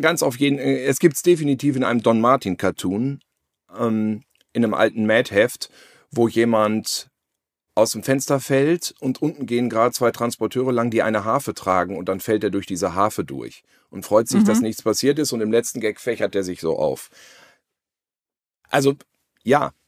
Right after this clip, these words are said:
Speaker 1: ich glaube, die meisten Vorlagen von Final Destination liegen gar nicht unbedingt im Horror, sondern vielmehr in diesen
Speaker 2: Im
Speaker 1: alten
Speaker 2: Cartoon.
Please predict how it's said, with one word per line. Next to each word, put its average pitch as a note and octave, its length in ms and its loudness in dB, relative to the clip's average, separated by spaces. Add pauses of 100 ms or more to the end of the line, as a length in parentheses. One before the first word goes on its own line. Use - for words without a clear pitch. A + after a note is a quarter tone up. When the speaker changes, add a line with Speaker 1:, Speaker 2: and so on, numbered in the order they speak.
(160)
Speaker 1:
ich - 140 -20
glaube, C#3 380 4
die B2+ 140 0
meisten D#3+ 840 0
Vorlagen B2 760 2
von B2 160 -4
Final C#3 260 2
Destination C3 580 0
liegen D3+ 360 -2
gar C3 180 4
nicht C#3+ 320 -2 (160)
unbedingt C3+ 640 2
im A2 240 -2
Horror, C3+ 440 2 (400)
sondern C3+ 480 2
vielmehr B2+ 640 0 (1040)
in C#3+ 160 2
diesen C#3 260 2
Speaker 2:
Im - 60 -2
Speaker 1:
alten G#3 180 4
Speaker 2:
Cartoon. G#3 480 0